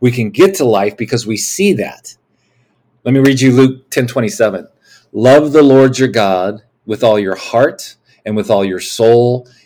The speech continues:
and with all your strength." And that word strength means might. Might. Everything within you. Are you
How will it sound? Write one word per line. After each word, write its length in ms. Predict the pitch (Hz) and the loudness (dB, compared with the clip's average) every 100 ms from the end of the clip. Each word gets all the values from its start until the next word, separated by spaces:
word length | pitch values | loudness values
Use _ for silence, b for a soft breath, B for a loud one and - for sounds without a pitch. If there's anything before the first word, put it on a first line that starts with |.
| b | b
and 140 | 107 | -6
with 180 | 107 101 - | -6 -6 -6
all 280 | 120 127 135 | -2 0 0
your 320 | 127 120 117 | 0 0 -2
strength." 540 | - - 139 123 120 | -4 -8 -4 -2 -4
And 120 | 107 110 | -6 -6
that 160 | 104 | -6
word 300 | 107 117 127 | -2 0 0
strength 420 | 120 - 131 131 | -2 -6 -6 -6
means 280 | 113 110 98 | -8 -8 -8
might. 720 | 95 95 98 101 90 - - _ _ _ _ _ _ _ _ - | -10 -8 -6 -8 -10 -14 -18 _ _ _ _ _ _ _ _ -16
Might. 540 | 107 113 123 107 98 - - | -8 -2 0 0 -4 -8 0
Everything 920 | 151 143 139 175 196 190 185 180 165 | 0 0 0 2 2 0 0 0 0
within 560 | 160 131 - 156 160 151 | -2 -2 -6 -6 -2 2
you. 460 | 131 107 90 - _ _ - | 2 0 -4 -10 _ _ -4
Are 240 | 123 147 | 2 4
you 680 | 160 147 175 175 127 113 110 | 4 2 0 2 2 0 -6